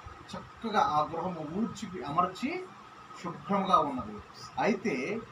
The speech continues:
ఆ సమయమునందు తనకంటే చెడ్డమైనటువంటి మరి ఏడు దెయ్యాలను తీసుకుని వస్తానని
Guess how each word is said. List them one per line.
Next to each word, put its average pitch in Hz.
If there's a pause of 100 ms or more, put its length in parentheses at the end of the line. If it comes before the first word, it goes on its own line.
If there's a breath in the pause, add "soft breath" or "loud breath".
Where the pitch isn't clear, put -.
(180)
ఆ 226
సమయమునందు 247 (640)
తనకంటే 262
చెడ్డమైనటువంటి 202
మరి 180
ఏడు 202
దెయ్యాలను 185
తీసుకుని 156
వస్తానని 147